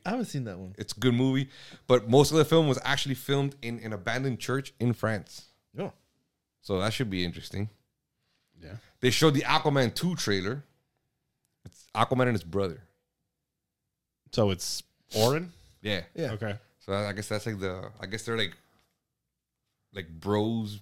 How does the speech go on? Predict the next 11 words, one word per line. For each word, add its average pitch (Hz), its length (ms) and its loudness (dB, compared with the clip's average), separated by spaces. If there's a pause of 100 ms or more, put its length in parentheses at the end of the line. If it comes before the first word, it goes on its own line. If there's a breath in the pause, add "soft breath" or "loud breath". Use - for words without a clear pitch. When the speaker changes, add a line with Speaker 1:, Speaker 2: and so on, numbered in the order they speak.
(100)
Speaker 2:
you 101 80 -10
know. 85 160 -12 (140)
Speaker 1:
I 139 120 -2
guess 110 240 -4
they're 107 140 -8
bros 101 320 -6
again. 98 340 -6
Speaker 2:
They're 101 120 -2
Speaker 1:
That'll 139 160 2
Speaker 2:
like 82 80 -6
Speaker 1:
probably 107 220 6